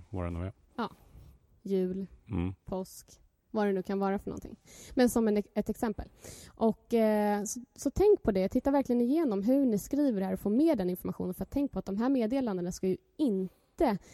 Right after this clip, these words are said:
Speaker 2: trigga fler frågor. För att
Speaker 1: Du kan ju, du är inte på plats och kan svara de här frågorna.
Speaker 2: Nej. Och man vill ju kanske kunna ligga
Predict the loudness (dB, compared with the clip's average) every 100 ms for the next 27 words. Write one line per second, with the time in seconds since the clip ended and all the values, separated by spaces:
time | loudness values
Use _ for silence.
0 | -12 0 0 0 0 -2 -2 -2 0 0
1 | -2 0 0 2 0 -2 -4 -10 -20 -20
2 | _ -8 0 0 0 -4 _ _ -6 0
3 | 2 4 4 4 2 2 0 0 2 0
4 | -2 -2 -2 2 2 4 0 -2 -4 -2
5 | -2 -2 -2 -8 _ _ 0 0 0 -2
6 | 0 2 2 2 0 -4 -6 -6 -4 -2
7 | -2 -2 -2 -4